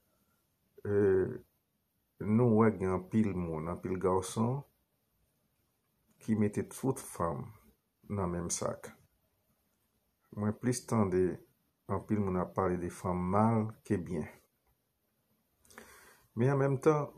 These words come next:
fò m fè nou konnen, nan monn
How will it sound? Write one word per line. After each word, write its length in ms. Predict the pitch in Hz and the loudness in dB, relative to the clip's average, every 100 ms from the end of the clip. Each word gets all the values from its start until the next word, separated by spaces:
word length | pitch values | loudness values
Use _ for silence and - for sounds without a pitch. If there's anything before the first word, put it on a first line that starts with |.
| - | 0
fò 100 | 120 | 4
m 140 | 120 110 - _ - | 4 2 -4 _ 2
fè 140 | 110 | 4
nou 160 | 101 98 | 4 0
konnen, 460 | - 101 113 135 131 - - _ _ _ - _ _ _ _ _ _ _ _ - - - - - _ _ - | 0 2 2 2 -4 -10 -20 _ _ _ -20 _ _ _ _ _ _ _ _ -20 -20 -20 -20 -20 _ _ -2
nan 160 | 110 120 | 2 4
monn 240 | 120 139 | 6 4